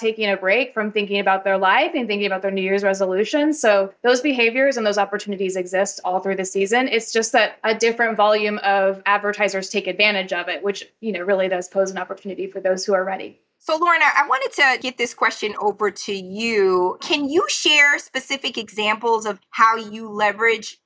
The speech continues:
Speaker 2: Q five for increased revenue? And, and if there are any key insights that you've gained from leveraging Q five that has really set your business up for success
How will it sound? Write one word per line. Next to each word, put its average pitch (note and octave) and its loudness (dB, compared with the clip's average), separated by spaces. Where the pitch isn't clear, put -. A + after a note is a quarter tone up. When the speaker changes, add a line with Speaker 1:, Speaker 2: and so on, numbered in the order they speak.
Speaker 2:
Q B3 -4
five G3+ 4
for F#3+ -6
increased A3+ -14
revenue? A3 0
And, G3+ -6
and B3+ 4
if B3 0
there C#4 4
are D#4 4
any D4 -2
key C4+ -10
insights A#3+ 0
that G3 -8
you've G3+ -12
gained G#3 -4
from G3 -2
leveraging A3+ 0
Q G3 -14
five F#3 4
that F#3 -4
has A#3 -2
really F4+ 0
set C4+ -2
your A3+ 0
business A#3 -4
up G3+ 2
for G#3 -2
success - -2